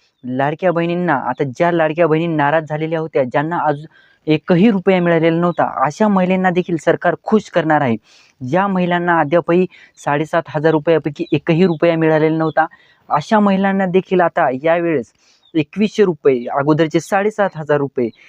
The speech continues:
त्याचबरोबर दिवाळी बोनस असे सर्व मिळून जवळपास अकरा हजार रुपये मिळणार आहेत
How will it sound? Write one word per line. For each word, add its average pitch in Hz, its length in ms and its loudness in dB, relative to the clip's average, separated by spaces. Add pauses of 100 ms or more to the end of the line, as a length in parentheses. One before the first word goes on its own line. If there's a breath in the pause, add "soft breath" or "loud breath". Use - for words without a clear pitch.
(160)
त्याचबरोबर 160 600 2
दिवाळी 185 440 2
बोनस 156 340 -4
असे 165 240 -12
सर्व 202 420 2
मिळून 190 320 0 (400 soft breath)
जवळपास 170 400 0 (160)
अकरा 208 340 -2
हजार 160 300 -2
रुपये 165 280 0
मिळणार 156 540 -2
आहेत 156 220 0